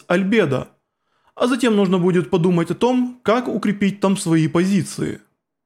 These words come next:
Грандиозный зал заполнил взор Филиппа. Его легко можно было сравнить с банкетным залом в королевском дворце. Нет, этот был даже лучше.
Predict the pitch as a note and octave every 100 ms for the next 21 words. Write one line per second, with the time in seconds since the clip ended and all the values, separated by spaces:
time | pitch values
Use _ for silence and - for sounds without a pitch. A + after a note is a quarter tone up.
0 | _ _ _ _ C#3+ D3 C#3 C#3+ D3+ D3
1 | D3 C#3 F#3 F3 D#3+ - E3+ G#3 B3 A3+
2 | A3 G3+ D#3+ F3 - F#3+ D#3 C#3 C3 A#2
3 | - _ _ _ _ - F#3+ C4 B3 C#4+
4 | A3+ F3+ D#3+ D#3 E3 D3 E3 F3 F#3+ D3+
5 | D#3 E3 D#3 D#3+ C#3+ D#3+ D#3 D#3 C#3+ F#3
6 | F#3 D3+ - D#3+ D3 F#3 G3+ - C#3 -
7 | - _ _ _ _ - D#3+ F#3 - -
8 | _ _ _ _ _ _ A3+ G#3+ G3+ E3+
9 | F#3 D#3 D#3+ D#3+ D#3 - - -